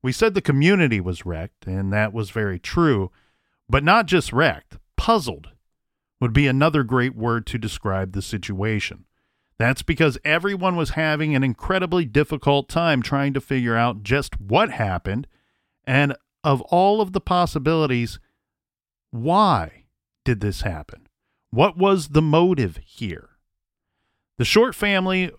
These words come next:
were universally described as a close family who did a lot together. Jennifer was a fairly shy little girl, always attached to one of her parents. Photos of her show an adorable, all-American looking,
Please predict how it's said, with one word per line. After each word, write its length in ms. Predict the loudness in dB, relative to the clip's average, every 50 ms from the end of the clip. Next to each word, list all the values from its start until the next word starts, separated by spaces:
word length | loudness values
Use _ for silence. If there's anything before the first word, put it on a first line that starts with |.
| _ _ -4
were 280 | 0 2 2 2 0 -2
universally 800 | -6 -2 0 2 2 2 2 2 2 0 0 -2 -2 -4 -4 -2
described 500 | -2 -2 -4 -2 -2 0 0 2 0 0
as 220 | -2 -4 -4 -4 -4
a 60 | -6
close 480 | -8 -10 -6 -2 0 0 0 -2 -4 -8
family 500 | -8 -8 -6 -6 -8 -10 -14 -18 -20 -20 _ _ _ _
who 200 | -2 -2 -2 -2
did 200 | 0 0 0 2
a 80 | 2 2
lot 320 | 0 0 0 0 0 -2
together. 520 | -6 -10 -10 -8 -10 -10 -10 -14 -18 _ _ _ _ _ _ _ _ _ _ _ -2
Jennifer 460 | 2 2 4 4 2 2 2 0 0
was 240 | 2 0 0 0 0
a 100 | -2 -2
fairly 460 | -2 -2 -2 0 0 0 0 -2 -4
shy 480 | -4 -6 -4 -2 0 2 2 2 2 0
little 260 | 0 -2 -2 -4 -4
girl, 340 | -6 -6 -6 -4 -2 -4 -4
always 460 | -2 -2 0 0 0 0 -2 -4 -6
attached 500 | -8 -6 -4 -2 -2 -2 -2 -4 -6 -4
to 80 | -4
one 220 | -4 -2 -2 -2 -2
of 100 | -2 -4
her 120 | -6 -6
parents. 600 | -4 -2 0 0 0 -2 -4 -8 -14 -20 -20 -20 -20 _ _ _ _ _ _ _ _ _ _ _
Photos 400 | 4 4 6 6 6 4 4 2
of 120 | 0 0 0
her 220 | -2 0 0 0
show 420 | 0 -2 -2 0 2 2 2 2
an 100 | 2 0
adorable, 600 | 0 -2 0 0 0 2 2 2 2 2 0 -2 -2 0
all-American 800 | 0 0 2 2 0 0 0 -2 -2 -2 -2 -2 -2 -2 0
looking, 420 | 0 0 0 0 0 0 0 0